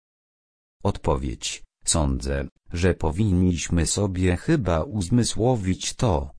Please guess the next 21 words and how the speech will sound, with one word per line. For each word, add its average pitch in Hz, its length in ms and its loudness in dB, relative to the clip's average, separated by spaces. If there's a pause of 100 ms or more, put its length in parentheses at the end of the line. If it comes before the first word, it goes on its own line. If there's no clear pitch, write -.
(120)
co 113 260 4
przypuszczamy. 60 880 -4 (420)
Z - 140 -12
pytania 131 560 2
tego 85 400 0
człowieka 90 760 0
możemy 101 540 4
przypuszczać, - 1040 -4 (200)
że 92 200 2
jest 113 360 0
on 117 220 2
uprzedzony 76 840 0
do 80 200 2
Brzasku 85 680 -2
Tysiąclecia - 1080 -2 (200)
i 87 260 0
że 78 180 0
jego 95 300 4
uprzedzenie 98 840 2
jest 113 380 0
nieuzasadnione. 92 1200 0